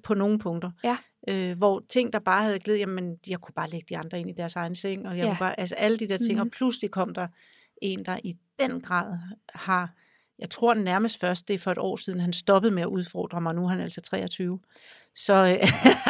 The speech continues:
Speaker 1: jeg, jeg håber,
Speaker 2: Åh.
Speaker 1: øh, jeg håber, at det er Gustav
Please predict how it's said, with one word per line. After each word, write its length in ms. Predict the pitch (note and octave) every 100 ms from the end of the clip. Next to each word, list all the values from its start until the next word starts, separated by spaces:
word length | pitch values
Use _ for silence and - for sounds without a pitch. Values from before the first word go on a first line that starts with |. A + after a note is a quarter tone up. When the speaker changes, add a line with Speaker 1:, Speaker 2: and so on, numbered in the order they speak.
| E4 - D#4 D4 E4+
Speaker 1:
jeg, 160 | D4+ D#4+ - A#4 A4+ G4
jeg 180 | A#3+ A#3+
håber, 340 | A#3 C4+ D#4 E4 - - -
Speaker 2:
Åh. 340 | - G#3+ G3 G3+ G3+
Speaker 1:
øh, 60 | G#3+
jeg 80 | B3
håber, 360 | C4 C#4 D#4
at 60 | -
det 100 | C4+
er 40 | C#4+
Gustav 600 | - B3 C#4 B3+ G3+